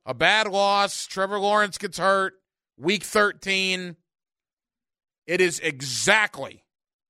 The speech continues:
where we were a year ago. The only difference, instead of being four and eight with all that uncertainty, the Jaguars are eight and four. That obviously is a big difference.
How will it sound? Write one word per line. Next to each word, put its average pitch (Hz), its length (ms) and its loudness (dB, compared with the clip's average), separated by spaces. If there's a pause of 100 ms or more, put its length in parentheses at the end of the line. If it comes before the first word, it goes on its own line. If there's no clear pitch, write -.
where 180 280 4
we 175 160 2
were 175 240 4
a 165 80 2
year 170 280 2
ago. 127 400 -8 (400)
The 135 120 -2
only 160 260 0
difference, 180 920 0 (880)
instead 170 380 2
of 180 60 0
being 180 220 0
four 202 420 2
and 185 80 6
eight 220 320 4
with 160 160 0
all 165 200 4
that 165 160 4
uncertainty, 147 840 -4 (680)
the 156 100 0
Jaguars 165 880 2
are 165 260 2
eight 160 220 0
and 139 120 -12
four. 123 340 -4 (2250)
That 175 200 2
obviously 147 720 0
is 135 160 -4
a 147 40 -2
big 123 260 -2
difference. - 640 -8